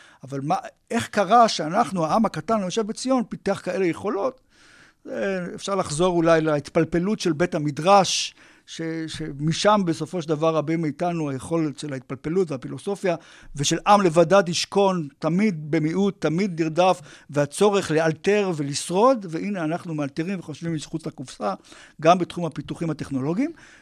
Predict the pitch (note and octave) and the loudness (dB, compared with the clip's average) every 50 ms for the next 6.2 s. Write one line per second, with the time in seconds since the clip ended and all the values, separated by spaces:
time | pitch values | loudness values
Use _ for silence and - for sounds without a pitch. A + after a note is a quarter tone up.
0 | _ _ C3 A2 D3 C#3 C#3+ C3+ - - - - - D#3 D#3+ A#3 B3+ B3 A#3+ B3 | _ _ -8 -6 -4 -4 -4 -8 -8 -12 -14 -8 -6 -2 0 2 2 2 0 0
1 | C#4 - - F3 - F3 D#3+ D#3 D3+ C#3 C#3 D#3+ G#3+ B3 A#3 G#3 E3+ C#3+ C3+ C3 | -2 -2 -4 -6 -8 -8 -4 -4 -4 -2 -2 0 0 0 0 0 0 -2 -4 -6
2 | B2+ A#2 - B2+ C3+ - - C#3 C#3+ E3 G#3 A3+ G#3 E3+ D3+ C3 - - - - | -8 -10 -12 -16 -16 -12 -10 -8 -4 -2 -2 -2 -2 -2 -6 -8 -8 -10 -12 -12
3 | - - F#3+ F#3+ - D3 A#2+ F#2 F3+ F3 - - - C3+ C#3 C3 D3+ G#3 C#4 D#4 | -4 -4 -4 -4 -2 -6 -8 -8 -8 -8 -10 -10 -8 -8 -6 -2 0 0 0 0
4 | D4+ D4 _ _ _ _ _ _ _ _ _ _ _ - - - - - D3+ D#3 | -2 -6 _ _ _ _ _ _ _ _ _ _ _ -20 -20 -16 -6 -4 -2 0
5 | D#3+ D#3+ D#3+ D#3+ D#3 D3+ D3 - _ - D3+ C#3+ C#3+ - F3+ F3+ F3+ - G#3 G#3 | 0 0 -2 -2 -4 -6 -12 -18 _ -10 -8 -8 -6 -4 -4 -6 -4 -2 -2 2
6 | A3 B3+ C4+ | 2 2 0